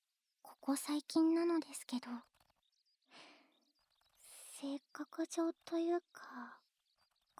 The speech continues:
言葉遣いとか、気の使えなさとか、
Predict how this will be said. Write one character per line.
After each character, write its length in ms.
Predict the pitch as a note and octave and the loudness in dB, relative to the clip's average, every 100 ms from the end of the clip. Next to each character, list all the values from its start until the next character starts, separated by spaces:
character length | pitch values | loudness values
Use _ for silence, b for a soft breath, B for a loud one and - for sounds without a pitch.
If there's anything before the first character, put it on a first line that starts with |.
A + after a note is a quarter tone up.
| B3 - | -14 -10
言 100 | A#3+ | -6
葉 160 | B3 B3 | -4 -2
遣 400 | - - - C#4+ | -4 -6 -4 -4
い 80 | B3+ _ _ | -4 _ _
と 80 | - | -16
か、 480 | - - - - - _ _ _ _ _ _ | -14 -12 -10 -12 -14 _ _ _ _ _ _
気 160 | - B3 | 4 8
の 160 | B3 - | 8 6
使 320 | - - C4 | -2 -6 2
え 80 | C4+ | 8
な 160 | C#4 D4 | 8 8
さ 160 | D#4 | 2
と 160 | - C4 | -6 -6
か、 360 | - A3+ - | -8 -14 -14